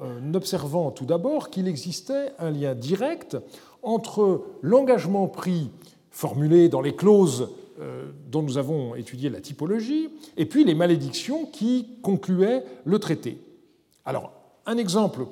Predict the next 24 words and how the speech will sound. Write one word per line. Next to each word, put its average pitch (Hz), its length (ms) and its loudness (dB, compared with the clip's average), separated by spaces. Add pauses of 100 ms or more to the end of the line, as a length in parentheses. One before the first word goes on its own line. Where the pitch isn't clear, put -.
(120)
que 175 80 2
je 147 120 2
prends 175 300 2
volontairement, 156 720 -2 (560)
non 214 240 0
pas 180 320 0
dans 123 200 -4
un 123 60 -6
texte 110 220 -6
de 127 60 -2
traité, 220 320 -2
mais 214 200 0
dans 175 140 4
une 143 320 0
lettre, 170 480 0 (560)
euh, 160 240 -6
elle 165 100 -2
est 170 140 0
écrite 196 240 -2
par 151 140 0
le 156 60 4
roi 156 220 2
d'Ashlaka, 143 580 -4
Ibaladou, 170 680 0